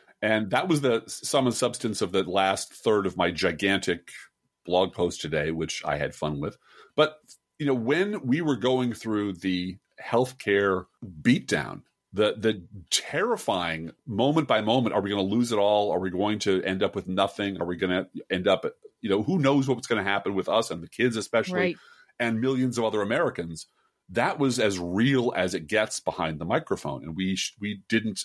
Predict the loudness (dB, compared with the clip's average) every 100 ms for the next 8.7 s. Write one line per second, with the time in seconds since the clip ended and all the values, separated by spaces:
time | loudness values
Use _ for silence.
0 | -12 -4 0 0 2 4 4 2 0 -2
1 | 0 -4 -4 -6 -4 -2 -4 _ _ _
2 | -6 -4 -2 2 2 2 0 -4 -8 _
3 | _ _ -2 -2 0 2 4 2 0 -4
4 | _ -6 0 2 2 0 -2 -4 -4 -8
5 | -6 0 0 2 -2 -2 -2 0 2 2
6 | 2 0 -2 -2 0 0 0 -4 -6 0
7 | -2 0 -4 -4 -4 -2 -2 -4 -2 2
8 | 4 2 0 2 4 4